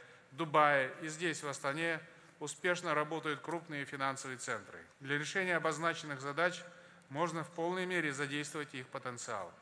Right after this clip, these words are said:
В-третьих, становится всё более важным экологическое измерение.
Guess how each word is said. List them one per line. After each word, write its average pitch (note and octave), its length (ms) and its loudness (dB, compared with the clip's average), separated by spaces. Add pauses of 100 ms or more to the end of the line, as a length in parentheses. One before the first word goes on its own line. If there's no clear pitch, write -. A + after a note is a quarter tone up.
(460)
В-третьих, D#3 480 2
становится D#3+ 540 -4
всё D#3 180 -4
более E3 320 0
важным D#3 480 2
экологическое E3+ 680 0
измерение. A#2+ 600 -6